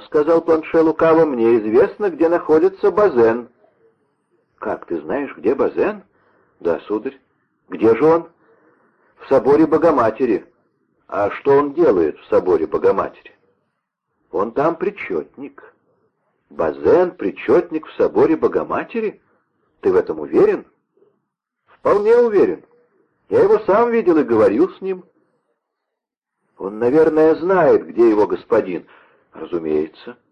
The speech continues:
Д'Артаньян подумал, потом взял плащ и шпагу и направился к двери.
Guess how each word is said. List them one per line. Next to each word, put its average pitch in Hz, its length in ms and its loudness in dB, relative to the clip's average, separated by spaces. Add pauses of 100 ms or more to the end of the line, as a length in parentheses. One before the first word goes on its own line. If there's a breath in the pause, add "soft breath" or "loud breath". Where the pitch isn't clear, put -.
(1120)
Д'Артаньян 123 640 0
подумал, 165 480 2
потом 123 300 0
взял 113 280 2
плащ 107 500 -2
и 92 40 -4
шпагу 175 560 -2
и 117 80 -4
направился 165 580 0
к 120 80 -14
двери. 110 260 -2